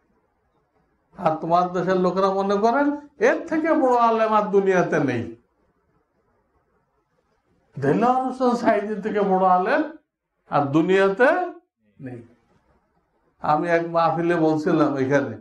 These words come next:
এই মাঠের মধ্যে, ও এক লাইন পড়তে পারবে, বুখারী শরীফ খুলে দিব, এক লাইন পড়তে পারবে,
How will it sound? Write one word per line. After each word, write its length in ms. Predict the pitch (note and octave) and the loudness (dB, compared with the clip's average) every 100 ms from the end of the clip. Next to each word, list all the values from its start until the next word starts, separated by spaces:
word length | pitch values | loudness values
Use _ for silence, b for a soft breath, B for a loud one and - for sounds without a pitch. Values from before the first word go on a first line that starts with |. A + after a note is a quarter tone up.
| - _ _ | -18 _ _
এই 60 | D#3 | -4
মাঠের 320 | C#3 C3+ D3 C3+ | -2 0 -2 -2
মধ্যে, 280 | A#2 A2+ - - _ _ _ - | -4 -8 -12 -16 _ _ _ -2
ও 40 | F3+ | 0
এক 180 | G3+ G#3 A#3 | 0 0 2
লাইন 240 | B3 C#4 C4+ | 4 4 0
পড়তে 240 | C4+ D4 | -2 0
পারবে, 360 | C4+ C4+ C4 G#3 - - - _ _ _ _ _ _ _ - | 0 2 2 0 0 -6 -14 _ _ _ _ _ _ _ -2
বুখারী 360 | E3+ D#3+ G#3+ A3 | 0 4 2 2
শরীফ 300 | A3+ A#3 A3+ | 0 -2 -4
খুলে 220 | A#3+ A3+ A3+ | -4 -2 0
দিব, 200 | A3+ G3+ D3 B2 - _ _ _ _ _ _ _ _ _ _ _ _ - | 2 2 0 -4 -12 _ _ _ _ _ _ _ _ _ _ _ _ -4
এক 280 | F#3+ A3+ B3 | 2 2 0
লাইন 260 | B3 C4 C#4+ C4+ | 0 2 2 0
পড়তে 280 | C#4 C#4 C#4 | 0 2 2
পারবে, 360 | C#4 C#4+ C4+ | 2 2 2